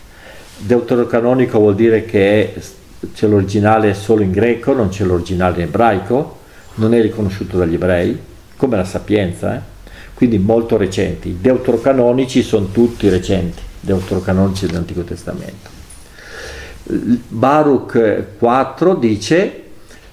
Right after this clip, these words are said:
"Essa, la sapienza, è il libro dei decreti di Dio, è la legge che sussiste in eterno." Ehm, il terzo, mm,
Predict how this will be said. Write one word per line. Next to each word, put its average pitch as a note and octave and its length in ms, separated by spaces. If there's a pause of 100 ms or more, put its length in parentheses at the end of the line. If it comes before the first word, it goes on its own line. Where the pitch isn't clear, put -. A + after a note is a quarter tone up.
(100)
"Essa, D#3 520
la A#2+ 120
sapienza, C3 960 (220)
è - 100
il E3+ 160
libro G3 300
dei F#3+ 180
decreti D3+ 500
di C#3+ 140
Dio, E2+ 340 (540)
è - 140
la B2+ 100
legge E3+ 540
che D3+ 140
sussiste - 840
in C3+ 120
eterno." - 540 (2500)
Ehm, C3 540 (1300)
il C3 140
terzo, F#3 560
mm, B2+ 140